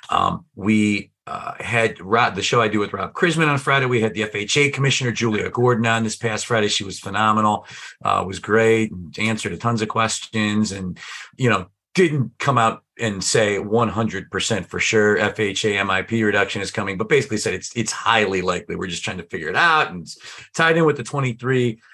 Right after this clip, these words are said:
budget. So, um, again, something positive that we have coming in the horizon, something that a lot of leaders in our industry have called for,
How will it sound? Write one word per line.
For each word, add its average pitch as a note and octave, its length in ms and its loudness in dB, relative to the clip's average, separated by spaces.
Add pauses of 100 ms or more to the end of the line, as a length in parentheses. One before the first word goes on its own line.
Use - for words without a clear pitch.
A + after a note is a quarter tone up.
(260)
budget. F3 480 2
So, C3+ 540 2 (240)
um, A2 560 0 (300)
again, C#3 440 2
something E3+ 440 0
positive C3+ 560 -2
that B2 100 -2
we A2+ 180 -6
have A2+ 440 -2 (260)
coming C#3 240 2
in B2 80 2
the A2 80 2
horizon, A#2+ 540 4
something C#3+ 420 0
that A#2 200 2
a A2 60 0
lot A2+ 220 4
of B2 80 2
leaders A2 300 0
in G2+ 80 -8
our G#2 60 -2
industry G#2 280 -4
have F#2+ 120 -6
called A#2 360 -2
for, G2+ 420 -4